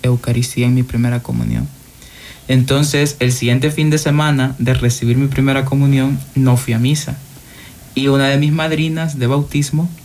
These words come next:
me preguntó que por qué no había ido a misa. Y me mandó a confesarme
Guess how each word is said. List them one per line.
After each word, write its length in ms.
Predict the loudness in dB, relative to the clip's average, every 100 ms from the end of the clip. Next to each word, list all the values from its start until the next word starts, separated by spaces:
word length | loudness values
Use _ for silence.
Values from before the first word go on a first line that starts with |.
| -4
me 140 | 0 0
preguntó 520 | 0 0 0 0 -2 -2 -20 -20 -20 -20 -20 -18 -4
que 140 | -2
por 240 | 0 0
qué 160 | 0 0
no 100 | 2
había 200 | 2 0
ido 180 | -2 -2
a 20 |
misa. 260 | -2 -2 -6 -20 -20 -20 -20 -20 -18 -2
Y 120 | 0
me 120 | 2
mandó 280 | 2 2 0
a 80 | 0
confesarme 680 | -2 -2 -2 -2 0 -2